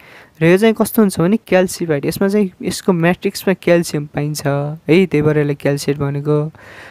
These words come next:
अनि कन्टेन्ट थर्टी पर्सेन्ट फाइब्रस प्रोटिन। अब फाइब्रस प्रोटिन जुन हुन्छ त्यो चाहिँ almost थर्टी पर्सेन्ट चाहिँ बोनमा पाइन्छ है त। अनि त्यसपछि के हुन्छ भने यसले चाहिँ शरीरको जुन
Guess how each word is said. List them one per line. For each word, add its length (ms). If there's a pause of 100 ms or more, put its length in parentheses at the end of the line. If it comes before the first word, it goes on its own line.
(140)
अनि 100
कन्टेन्ट 500
थर्टी 280
पर्सेन्ट 420
फाइब्रस 360
प्रोटिन। 360
अब 200
फाइब्रस 580
प्रोटिन 500
जुन 220
हुन्छ 180 (520)
त्यो 100
चाहिँ 160
almost 520
थर्टी 220
पर्सेन्ट 400
चाहिँ 140
बोनमा 340
पाइन्छ 420
है 100
त। 100 (600)
अनि 100
त्यसपछि 340
के 140
हुन्छ 160
भने 300
यसले 140
चाहिँ 200
शरीरको 560
जुन 220